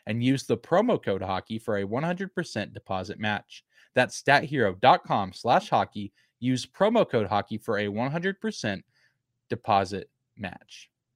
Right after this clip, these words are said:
Thank you guys again for making Locked On Stars your first listen of the day. And once we wrap up here, be sure to go check out the Locked On Now podcast, nightly recaps of every N H L game with analysis from our local experts.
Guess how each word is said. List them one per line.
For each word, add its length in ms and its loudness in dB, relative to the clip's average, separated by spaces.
Thank 220 6
you 80 2
guys 340 10
again 460 4
for 120 0
making 380 4
Locked 300 2
On 160 0
Stars 400 2
your 160 0
first 480 2
listen 360 -2
of 120 -2
the 60 -4
day. 160 2
And 120 -2
once 180 4
we 120 4
wrap 240 8
up 160 4
here, 300 4
be 140 2
sure 180 0
to 60 -4
go 220 4
check 340 0
out 300 4
the 180 0
Locked 480 2
On 360 0
Now 240 0
podcast, 680 2
nightly 380 2
recaps 480 0
of 140 -2
every 360 0
N 140 -2
H 200 -2
L 100 2
game 260 0
with 140 -2
analysis 600 -2
from 220 -2
our 260 6
local 340 2
experts. 520 -4